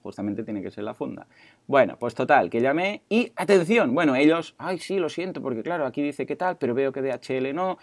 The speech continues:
Esto fue un tema de seguridad en el aeropuerto, me dicen. Y yo digo, "Sí, algún segurata que dijo, 'iPad pa' mi crío'", ¿vale? Esto es lo, lo que pasó seguramente. Pero bueno,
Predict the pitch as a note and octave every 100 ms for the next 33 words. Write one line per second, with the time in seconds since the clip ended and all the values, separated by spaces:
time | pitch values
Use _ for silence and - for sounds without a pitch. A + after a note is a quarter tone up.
0 | - - - C#3 D#3+ E3 C#3+ D#3+ E3+ D#3+
1 | - B2+ B2+ B2 C#3 D#3+ C#3 C#3 C3 A2+
2 | E3 D#3 D#3+ D3 C3 C#3+ D3 C#3+ G#2+ G#2+
3 | G2 F2+ G#2 E2+ D#2 F#2 A2 G#2 A#2+ G#2+
4 | G#2+ G#2 B2+ D3 _ _ - A2 A2 -
5 | G#2+ - A3+ - B2+ - A2 A2 - F#2
6 | D2+ - - - - _ - G2 A2+ G#2
7 | G#2+ - - A#2+ A2 G#2+ C3+ A#2 A2+ A#2
8 | A2+ C3 D#3 E3+ F#3+ G3 F3 E3 G2